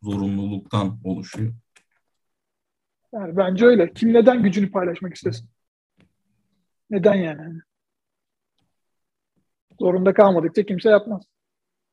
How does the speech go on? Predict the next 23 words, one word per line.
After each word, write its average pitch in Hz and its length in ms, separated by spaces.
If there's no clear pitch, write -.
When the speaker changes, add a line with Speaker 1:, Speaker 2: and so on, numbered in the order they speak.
Speaker 2:
Normal 226 160
Speaker 1:
Aynen. 170 180
Speaker 2:
şartlar 165 380
altında. 151 400
Speaker 1:
Peki. - 280
Speaker 2:
Evet 208 240
Ömer. 214 380
Kolay 185 320
bir 180 60
soru 165 260
dedin 165 180
ama 247 280
bilmiyorum 185 400
artık. - 400
Peki 226 360
ben 240 180
sana 233 240
sorayım 202 320
Ömer. 185 400
Speaker 1:
Hadi 92 140
sen 92 340
de 92 60
sor. - 180